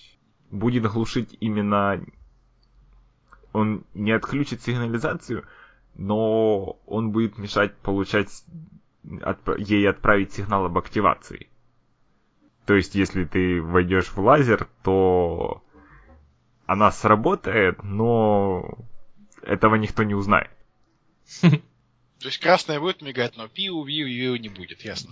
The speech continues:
Speaker 1: Да, красная будет мигать только вон, вон там, где, где это случилось.
Speaker 2: Ясно. Ну, тогда, наверное,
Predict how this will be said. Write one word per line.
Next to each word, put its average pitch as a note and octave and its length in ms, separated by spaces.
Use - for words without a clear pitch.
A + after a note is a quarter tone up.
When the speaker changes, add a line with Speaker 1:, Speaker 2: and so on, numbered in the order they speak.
Speaker 1:
Да, D#2 240
красная B2+ 360
будет G#2+ 260
мигать G2+ 280
только F#2 260
вон, F#2 280
вон F#2 300
там, G2+ 540
где, F2+ 260
где G2 220
это F2+ 160
случилось. - 560
Speaker 2:
Ясно. - 320
Ну, D3+ 400
тогда, F3 880
наверное, C3 720